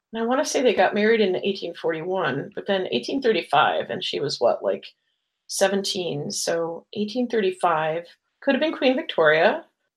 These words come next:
<sighs> Shoot, I should know the presidential years because it's, I wanna say that's roughly around the time of Martin Van Buren,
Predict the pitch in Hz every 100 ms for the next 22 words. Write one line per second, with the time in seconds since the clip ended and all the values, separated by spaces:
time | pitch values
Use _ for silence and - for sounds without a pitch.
0 | _ - - - - - - - 254 202
1 | - 208 247 220 240 233 202 180 175 -
2 | _ _ _ _ _ - 208 196 202 190
3 | 165 160 170 170 151 - 156 - - -
4 | _ _ _ 196 190 190 180 170 165 -
5 | - - _ _ - 185 - - - -
6 | _ _ 202 196 196 196 - 190 165 -
7 | 175 175 175 - 170 156 151 151 - -
8 | 175 170 165 170 - 175 170 165 165 165
9 | 175 165 156 160 170 156 143 123